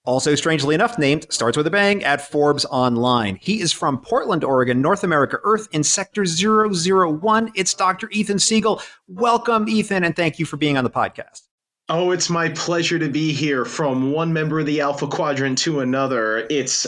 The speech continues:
Speaker 2: absolutely a joy to be here on Trek Profiles with you, John.
Speaker 1: Thank you. And straight to question one. Ethan, are you a Star Trek fan?
Speaker 2: You know, this is something where if you had asked me this,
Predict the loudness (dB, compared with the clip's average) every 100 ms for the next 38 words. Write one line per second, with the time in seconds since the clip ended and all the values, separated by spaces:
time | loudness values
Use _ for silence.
0 | -4 -4 -2 0 0 0 0 -2 -2 -2
1 | -2 -2 -2 -2 0 0 -2 -2 0 0
2 | -2 -2 -2 -2 -4 -4 -4 -4 -2 -2
3 | -2 -2 -2 -2 -2 -4 -2 -2 -4 -6
4 | _ _ _ -2 0 0 0 -2 0 2
5 | 2 0 -4 -4 -2 0 -2 -2 -2 -2
6 | 0 -2 0 0 0 0 -2 0 -2 -2
7 | 0 0 0 -2 -2 -6 -6 -8 -10 _
8 | _ _ _ _ -6 -4 -2 -2 -2 -2
9 | -2 -2 -2 -2 -2 -4 -4 -2 -2 -2
10 | 0 0 0 -2 -4 -2 -2 -2 -2 -2
11 | -2 -2 -2 -2 -2 0 -2